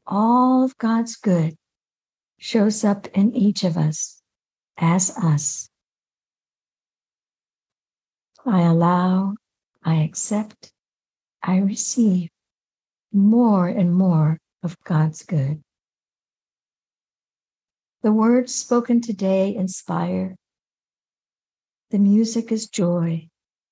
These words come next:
Our community is rich with love and delight. I am so, so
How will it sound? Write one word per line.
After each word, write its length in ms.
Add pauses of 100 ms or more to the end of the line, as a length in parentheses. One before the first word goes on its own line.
(640)
Our 140
community 680
is 280
rich 800
with 180
love 400
and 160
delight. 460 (1800)
I 360
am 380
so, 1120
so 1000